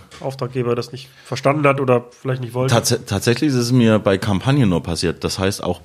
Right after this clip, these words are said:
Speaker 2: nur bei Agenturen. Bei den ganzen Bewegtbildgeschichten,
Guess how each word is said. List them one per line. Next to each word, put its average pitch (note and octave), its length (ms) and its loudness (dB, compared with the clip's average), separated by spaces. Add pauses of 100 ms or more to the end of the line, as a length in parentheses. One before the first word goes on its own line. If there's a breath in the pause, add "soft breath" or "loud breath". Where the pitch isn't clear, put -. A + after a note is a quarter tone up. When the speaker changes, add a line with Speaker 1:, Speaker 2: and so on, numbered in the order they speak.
(120)
Speaker 2:
nur G2 240 4
bei F#2 180 2
Agenturen. F2 600 -2
Bei E2 380 0
den F2 300 -4
ganzen F2+ 300 0
Bewegtbildgeschichten, G#2 1120 -4